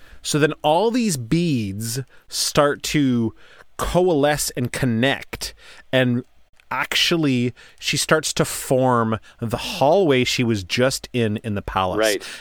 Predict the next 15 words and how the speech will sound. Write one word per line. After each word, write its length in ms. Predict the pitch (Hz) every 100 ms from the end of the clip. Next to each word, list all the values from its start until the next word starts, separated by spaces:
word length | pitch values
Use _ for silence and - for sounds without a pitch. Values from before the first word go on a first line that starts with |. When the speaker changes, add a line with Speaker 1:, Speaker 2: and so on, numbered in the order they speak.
| -
Speaker 1:
And 300 | 131 127 117 - - - - - -
because 220 | 156 170
she's 220 | - 208
sinking 560 | - - 208 233 220 160
down 260 | 135 123 135
into 140 | 131
these 220 | 117 113
beads, 560 | 104 127 135 135 135 120
and 240 | - 131
like 160 | 135 139
we 80 | 156
know 160 | 135 147
from 180 | -
Shallan 360 | 123 - 113 110
before, 460 | 104 - 156 147